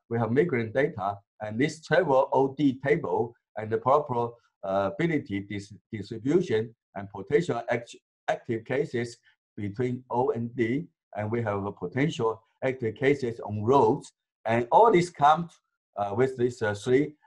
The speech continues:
uh, type of evaluation, we can come up a much clear, uh, co-, more comprehensive outcomes of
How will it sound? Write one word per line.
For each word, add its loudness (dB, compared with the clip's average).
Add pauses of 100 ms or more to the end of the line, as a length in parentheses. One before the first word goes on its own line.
(160)
uh, -4
type 2
of -2
evaluation, -2 (240)
we -4
can -2 (300)
come 4
up 6
a -2
much 2 (260)
clear, 0 (320)
uh, 0
co-, -6
more 4
comprehensive -2 (420)
outcomes 2
of -6